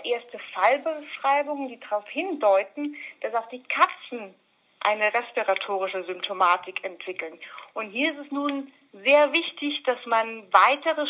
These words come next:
Studien macht, mehr im Detail, um zu schauen, ob von dort das Virus dann auch wieder auf den Menschen übertragen werden kann. Bei Hunden konnte man bisher kein lebendes Virus isolieren.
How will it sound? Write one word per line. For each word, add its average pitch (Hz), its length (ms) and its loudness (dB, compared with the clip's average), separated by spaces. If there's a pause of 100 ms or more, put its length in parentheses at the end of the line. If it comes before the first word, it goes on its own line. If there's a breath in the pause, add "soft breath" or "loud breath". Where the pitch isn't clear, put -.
Studien 302 420 -2
macht, 294 360 4
mehr 196 280 2
im 170 100 -14
Detail, 233 640 4 (400 loud breath)
um 262 320 -4
zu 254 100 -10
schauen, 247 540 4
ob 226 240 2 (200)
von 208 260 -2
dort 202 360 6 (300)
das 208 120 -6 (100)
Virus 254 440 0
dann 226 160 -6
auch - 160 -2
wieder 208 260 2
auf 220 120 -4
den 226 120 -12
Menschen 208 360 2
übertragen 165 500 -2
werden 165 240 -10
kann. - 260 -14 (400 loud breath)
Bei 202 120 8
Hunden 330 600 -4
konnte 277 360 0
man 247 200 0
bisher 262 340 -6
kein 240 460 2 (240)
lebendes 190 460 -2
Virus 175 320 -10
isolieren. - 440 -12